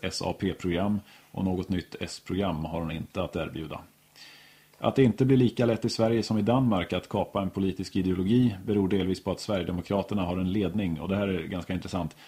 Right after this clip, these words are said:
har en ledning som är lika karismatisk som en telefonstolpe, skriver Lennart Hjelmstedt. Alltså, eh, det enda han kan komma med som motargument mot vår politik, det är, eh, att angripa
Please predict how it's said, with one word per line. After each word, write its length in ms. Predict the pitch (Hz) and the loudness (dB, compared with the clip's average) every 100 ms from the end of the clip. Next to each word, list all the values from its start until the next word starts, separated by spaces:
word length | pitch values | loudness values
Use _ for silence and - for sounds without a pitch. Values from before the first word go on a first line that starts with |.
| - | -10
har 120 | 98 | -4
en 60 | 95 | 0
ledning 360 | 101 90 104 | 2 2 0
som 140 | 98 95 | 0 0
är 40 | |
lika 240 | 95 87 | 0 -2
karismatisk 680 | 85 98 92 95 92 98 - | -4 -4 -2 -2 -2 -4 -8
som 200 | - 92 | -4 -4
en 80 | 90 | -4
telefonstolpe, 880 | 92 101 120 95 - 131 104 - 73 - - - - | -6 -4 -2 -2 0 -2 0 -2 -6 -6 -20 -20 -14
skriver 400 | - 90 87 87 | -4 -2 -2 -4
Lennart 340 | 92 85 82 98 | -4 -4 -4 -4
Hjelmstedt. 460 | 85 - 80 - | -4 -6 -8 -6
Alltså, 480 | 82 78 92 87 85 82 90 - - - - - - - | -8 -6 -4 -2 -4 -8 -20 -20 -20 -20 -20 -20 -20 -20
eh, 240 | - 92 92 92 | -10 -6 -4 -2
det 120 | 107 | 0
enda 200 | 104 95 | 0 2
han 140 | 104 98 | 2 2
kan 160 | 98 | 0
komma 240 | 101 95 101 | 0 0 2
med 340 | 92 85 85 | 2 0 -4
som 240 | - 92 | -8 -4
motargument 920 | 85 87 - 85 92 104 80 - - - | -2 -2 -2 -2 0 0 -2 -6 -14 -8
mot 220 | 90 82 | -6 -2
vår 140 | 92 | -2
politik, 540 | 92 90 80 107 85 - | -2 -4 0 0 0 -2
det 120 | 92 | -2
är, 360 | 78 80 85 85 | 0 -2 -2 -4
eh, 120 | - | -6
att 120 | - | -4
angripa 640 | 95 78 80 90 - 85 | -4 -2 -2 -2 -2 -4